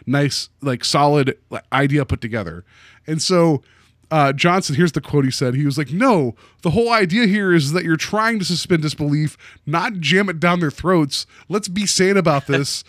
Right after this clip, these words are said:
<laughs> Just a slight tilt is all you need here." And, like, you know, I see where he's coming from, but I don't know how well that ending would have landed on this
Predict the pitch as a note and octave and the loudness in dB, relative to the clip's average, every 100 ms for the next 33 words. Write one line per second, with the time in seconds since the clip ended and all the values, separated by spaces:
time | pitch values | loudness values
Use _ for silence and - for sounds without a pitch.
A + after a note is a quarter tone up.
0 | - - - - G3+ A3 B3+ - G3 G3+ | -20 -20 -20 -6 -4 -4 -4 -4 -2 -2
1 | G3 - G3 G3+ E3 D#3 D3 E3+ D#3 D3 | -2 -2 0 0 0 0 0 0 0 0
2 | C#3+ E3 - A2+ - F#2+ _ _ _ - | 0 -2 -4 -10 -10 -18 _ _ _ -4
3 | F3 E3+ E3 C#3+ _ - _ _ _ G3+ | 0 2 0 -2 _ -20 _ _ _ -6
4 | G3+ G#3 G3+ G3 E3 _ - C4 D4 C4+ | -4 -2 -2 -2 -6 _ -4 -2 -2 -2
5 | F#3+ - A3 G#3 C#3 B2 C#3 D#3 D3+ - | -2 -2 -4 -2 -2 -2 -2 -2 -4 -6
6 | - - - _ - F3 G#3+ G3 F#3 E3+ | -20 -20 -20 _ -6 -4 -4 0 2 2
7 | F3 F3 E3 C#3+ D#3 E3 D#3+ B2 D#3 - | 2 2 0 2 2 2 0 0 -2 0
8 | D#3 E3 D#3 D3 A#2+ C3 D3+ D#3 D3 C#3 | -2 -2 2 2 2 2 2 4 2 2
9 | C3+ _ _ _ _ _ _ _ _ D3+ | -4 _ _ _ _ _ _ _ _ 0
10 | D#3 D3+ E3 F#3+ - - | 2 4 4 2 0 -6